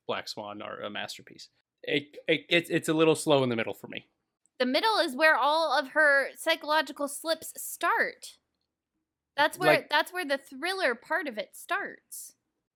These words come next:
Speaker 1: Then at the beginning.
Speaker 2: You don't even know what you're talking about. You're just
Speaker 1: Well
Speaker 2: jumping around trying to get me to talk.
Speaker 1: <laughs> No, I'm not. There is a section of it on the moments, especially at the beginning of, and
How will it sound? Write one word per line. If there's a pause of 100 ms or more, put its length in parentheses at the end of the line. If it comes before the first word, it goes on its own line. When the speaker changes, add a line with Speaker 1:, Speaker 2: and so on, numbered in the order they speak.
Speaker 1:
Then
at
the
beginning. (480)
Speaker 2:
You
don't
even
know
what
you're
talking
about.
You're
just
Speaker 1:
Well
Speaker 2:
jumping
around
trying
to
get
me
to
talk.
Speaker 1:
<laughs> (480)
No,
I'm (200)
not. (540)
There
is
a
section
of
it (100)
on
the
moments,
especially (680)
at
the
beginning
of,
and